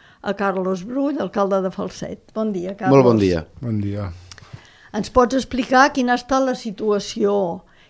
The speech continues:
Speaker 1: quina era la situació dels pous i abastament d'aigua al poble abans de l'estiu?
Speaker 2: Sí, eh, bueno, mm, Falset és una població que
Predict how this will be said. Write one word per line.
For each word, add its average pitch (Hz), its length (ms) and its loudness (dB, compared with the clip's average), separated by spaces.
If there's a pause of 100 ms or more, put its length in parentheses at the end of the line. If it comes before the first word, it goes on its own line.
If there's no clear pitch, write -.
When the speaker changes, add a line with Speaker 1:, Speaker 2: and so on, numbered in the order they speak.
Speaker 1:
quina 226 180 0
era 269 160 4
la 277 80 2
situació 208 640 0
dels 262 180 -6
pous 185 600 0 (560)
i 233 140 4
abastament 220 540 2
d'aigua 208 380 2
al 196 200 2
poble 202 580 2
abans 214 440 0
de 202 140 -4
l'estiu? 220 540 -4 (800)
Speaker 2:
Sí, 120 420 2
eh, 107 760 6 (320)
bueno, 117 340 6 (400)
mm, 85 640 -4
Falset 135 560 0
és 110 180 -8
una 104 200 -2
població 98 480 -4
que 113 160 0